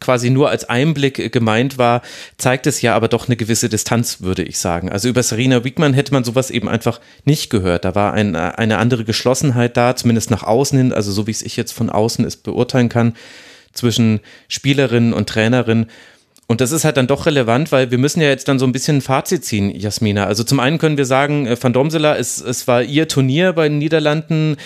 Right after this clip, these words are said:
Sie hat tatsächlich mit ihren elf Paraden es geschafft, dass sie Niki Evra noch überholt hat. Sie hat jetzt mehr Paraden im ganzen Turnier gehabt als Niki Evra. Äh, Evra dreiundzwanzig, äh, Van Domsela,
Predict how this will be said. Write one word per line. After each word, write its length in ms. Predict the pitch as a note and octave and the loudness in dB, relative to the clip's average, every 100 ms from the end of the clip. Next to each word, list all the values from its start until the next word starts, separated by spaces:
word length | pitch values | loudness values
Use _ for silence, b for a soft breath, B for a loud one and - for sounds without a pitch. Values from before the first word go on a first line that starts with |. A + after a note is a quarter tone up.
| B | B
Sie 160 | - C3 | -2 0
hat 140 | E3 | 0
tatsächlich 320 | D#3 D#3 D3 | 0 0 2
mit 100 | C#3+ | 2
ihren 140 | C3+ B2+ | 2 2
elf 280 | B2 E3 | 2 0
Paraden 360 | - C#3+ B2+ C#3+ | 0 2 2 0
es 160 | - - | -4 -2
geschafft, 380 | B2+ D#3+ F3 | 0 0 0
dass 100 | D#3+ | -2
sie 80 | - | 2
Niki 280 | B2+ F#3 F3+ | 2 2 0
Evra 300 | C3+ - C3 | -2 0 0
noch 160 | G3 B2 | 0 0
überholt 420 | G#2 F#2+ G2 F2 | -4 0 -2 0
hat. 160 | G2+ | -4
Sie 160 | - C3 | 0 0
hat 120 | C3+ | 0
jetzt 180 | D#3+ - | -2 0
mehr 220 | C3 D3+ | 2 2
Paraden 420 | - D3+ A2+ C3+ | 2 0 0 0
im 80 | C3+ | 0
ganzen 300 | B2 C3 C3 | -2 -2 -4
Turnier 260 | - B2+ C#3+ | -4 0 0
gehabt 340 | C3 C3 C3 - B B B | 2 0 -2 -14 B B B
als 300 | - B2 - | 0 0 0
Niki 320 | B2 C#3+ - A2 | 0 0 0 -2
Evra. 460 | A#2 G#2 A#2+ D3+ | -2 0 2 2
Äh, 220 | - A2+ | 0 -2
Evra 340 | A#2+ A2+ A2 C3+ | -4 -2 0 0
dreiundzwanzig, 840 | - A#2 D3+ D#3+ D3 C#3+ D3 C#3 | 0 0 0 0 -2 0 0 0
äh, 160 | - A#2 | -2 0
Van 100 | B2 | 2
Domsela, 520 | A#2+ C3+ C#3 B2+ B2+ | 2 0 0 0 0